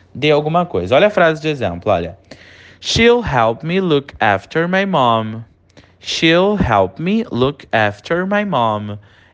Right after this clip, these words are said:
Ela vai me ajudar a cuidar da minha mãe. Look after my mom. A cuidar da minha mãe, a tomar conta da minha mãe,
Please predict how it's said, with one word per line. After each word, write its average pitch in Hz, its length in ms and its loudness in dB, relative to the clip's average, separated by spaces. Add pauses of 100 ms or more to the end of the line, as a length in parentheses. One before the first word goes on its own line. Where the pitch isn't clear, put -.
Ela 196 380 4
vai 120 320 -2
me 107 160 -6
ajudar 151 640 -4
a 185 180 -2
cuidar 208 720 -2
da 190 120 -6
minha 143 240 -8
mãe. 110 460 -6 (420)
Look 160 480 2 (120)
after 139 580 0
my 120 200 0
mom. 110 520 -2 (360)
A 113 180 2
cuidar 143 680 -2
da 151 120 -10
minha 151 180 -10
mãe, 120 240 -10
a 101 60 -10
tomar 117 460 -6
conta 113 420 -4
da 135 100 -4
minha 127 220 -8
mãe, 90 400 -8